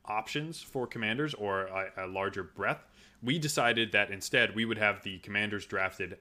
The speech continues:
outside of the rest of the draft. So you have the, the three hundred sixty-six cards,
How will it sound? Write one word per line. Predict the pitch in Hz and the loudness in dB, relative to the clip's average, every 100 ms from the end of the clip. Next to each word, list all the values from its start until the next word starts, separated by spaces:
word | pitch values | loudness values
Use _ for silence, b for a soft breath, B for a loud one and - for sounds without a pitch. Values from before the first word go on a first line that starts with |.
| - | -2
outside | 101 - - 143 110 92 78 - _ b b - | -2 -2 -4 0 2 0 -2 -12 _ b b -2
of | 95 90 | 0 -2
the | 98 | -6
rest | 90 85 | -6 -6
of | |
the | 92 | -8
draft. | 90 80 - | -8 -10 -4
So | 107 | -2
you | 104 101 | -2 2
have | 110 113 107 | 4 4 2
the, | 101 98 | -4 -4
the | 95 | -8
three | - 131 | -6 0
hundred | 139 131 113 | 2 2 -2
sixty-six | 120 110 110 110 - | -6 -6 -6 -4 -4
cards, | - 107 101 101 | -2 0 0 -2